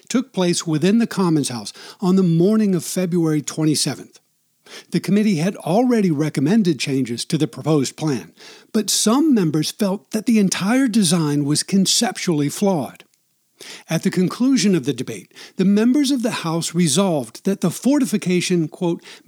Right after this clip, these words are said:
"be not built according to the plat thereof already appointed, and that in the place thereof there be made a battery,"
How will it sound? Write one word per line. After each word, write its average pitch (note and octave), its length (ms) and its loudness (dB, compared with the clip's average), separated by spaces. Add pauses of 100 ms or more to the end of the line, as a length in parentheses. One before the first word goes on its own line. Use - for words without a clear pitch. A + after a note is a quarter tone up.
"be G3+ 220 4
not F3+ 800 0
built C3 340 -4
according F#3 520 0
to E3+ 100 -2
the C#3+ 100 -2
plat D3+ 460 -4
thereof D3 500 0
already C#3 460 -2
appointed, F3 560 -2 (260)
and F3 220 2
that E3 280 -2
in C4 300 4
the A#3+ 80 2
place C4 460 0
thereof C3+ 560 -4 (240)
there E3+ 240 0
be F3+ 180 2
made E3 460 0 (180)
a E3 120 -2
battery," C#3 800 -4